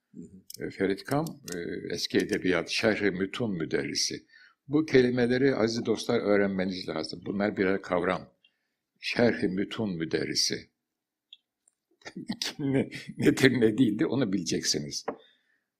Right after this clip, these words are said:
Speaker 2: Divan diyor. Ben yazma divandan okuyorum.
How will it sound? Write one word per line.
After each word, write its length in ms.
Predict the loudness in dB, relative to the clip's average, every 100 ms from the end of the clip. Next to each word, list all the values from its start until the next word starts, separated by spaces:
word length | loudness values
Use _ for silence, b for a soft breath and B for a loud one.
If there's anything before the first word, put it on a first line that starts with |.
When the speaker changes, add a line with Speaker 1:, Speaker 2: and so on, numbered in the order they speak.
| _ _ _ _ _ -20 -2
Speaker 2:
Divan 460 | 0 2 2 0
diyor. 380 | 0 2 2 2
Ben 220 | 0 0 2
yazma 440 | 2 4 2 2
divandan 540 | 4 2 0 -4 -4 -6
okuyorum. 500 | 2 4 4 2